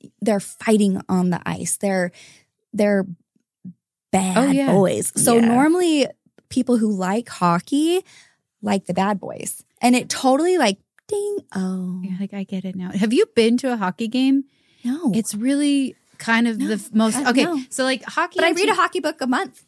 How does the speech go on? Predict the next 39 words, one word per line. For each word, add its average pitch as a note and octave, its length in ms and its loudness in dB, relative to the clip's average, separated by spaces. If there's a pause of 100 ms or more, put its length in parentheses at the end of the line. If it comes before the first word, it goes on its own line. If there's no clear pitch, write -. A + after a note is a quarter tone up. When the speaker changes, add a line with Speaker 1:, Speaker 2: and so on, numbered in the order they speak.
Speaker 2:
I A3+ 140 0
know. A#3 100 -2 (100)
<laughs> B3+ 100 -2
You're D#4 200 4
like, D4 160 0
I, D4+ 120 2
Speaker 1:
Easily. E4+ 260 -2 (140)
Speaker 2:
it's C4+ 120 -2
like A#3+ 160 0
a A#3 80 2
palate G#3 400 0
Speaker 1:
<laughs> - 0 -
Speaker 2:
cleanser. B3 400 2
Speaker 1:
Yeah. F4+ 380 0 (300)
Speaker 2:
Um, B3 280 0 (100)
no, C#4 260 0
so C#4 420 -4
hockey F4+ 320 -2
is, E4 560 0 (100)
I'm A#3+ 160 2
not C#4+ 160 2
gonna C#4 140 0
go A#3 100 2
down, A3 220 2
like, G3+ 100 0
a F#3+ 60 2
whole F3+ 160 0
hockey F3+ 320 0
rabbit E3+ 300 0
hole, D3 160 -6
but F3+ 380 0 (300)
I've D#4 300 -2
been E4+ 240 0
to A#3 480 2
exactly G3 500 0
two B3+ 200 2
hockey G3+ 280 0
games, C#3+ 400 -6 (460)
and G3 420 0